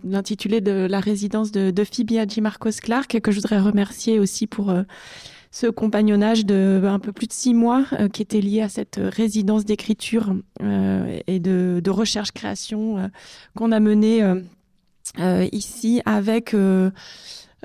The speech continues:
euh, grâce avec et en compagnonnage aussi avec le Centre des politiques de, de la Terre qui est représenté par Nathalie Blanc,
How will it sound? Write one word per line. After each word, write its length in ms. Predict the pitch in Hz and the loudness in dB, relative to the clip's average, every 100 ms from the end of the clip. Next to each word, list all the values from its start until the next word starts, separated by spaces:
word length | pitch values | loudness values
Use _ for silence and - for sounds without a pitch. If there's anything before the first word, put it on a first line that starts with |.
| - | -6
euh, 300 | 208 196 185 | -4 -2 -2
grâce 500 | 202 208 240 254 233 | -2 -2 -2 -2 -2
avec 480 | 202 202 226 247 | 0 0 0 -2
et 320 | 214 196 190 190 | -2 0 0 0
en 140 | 196 | -2
compagnonnage 680 | 190 202 208 202 202 202 208 | -4 -6 -4 -2 -2 -2 -2
aussi 320 | 214 - 233 | -4 -4 -4
avec 180 | 220 208 | -2 -2
le 80 | 208 | -2
Centre 300 | - 233 - | -2 -2 0
des 80 | 208 | -2
politiques 460 | - 208 202 226 | 0 -2 -2 -4
de, 260 | 190 196 196 | 0 2 2
de 100 | 185 | 2
la 160 | 208 208 | 2 2
Terre 220 | 240 247 | 0 -2
qui 120 | - | -2
est 20 | |
représenté 520 | 214 202 202 208 202 247 | -2 0 2 2 2 0
par 180 | 214 | 2
Nathalie 420 | 202 233 254 214 202 | 2 2 2 2 2
Blanc, 300 | 180 180 | 2 0